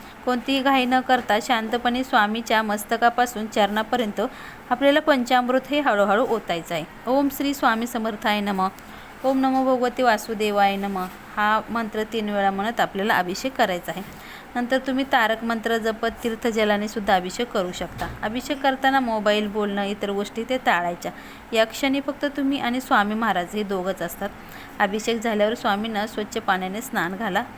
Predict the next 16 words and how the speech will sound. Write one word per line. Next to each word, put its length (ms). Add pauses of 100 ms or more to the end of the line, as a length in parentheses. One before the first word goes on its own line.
वस्त्र 300
अर्पण 320
करा 240
आणि 260
गोड 240
नैवेद्य 460
दाखवा. 340 (560)
"ओम 120
प्राणाय 420
स्वाहा" 280
हा 220
मंत्र 320
म्हणून 220
नैवेद्य 420
अर्पण 380
करा. 220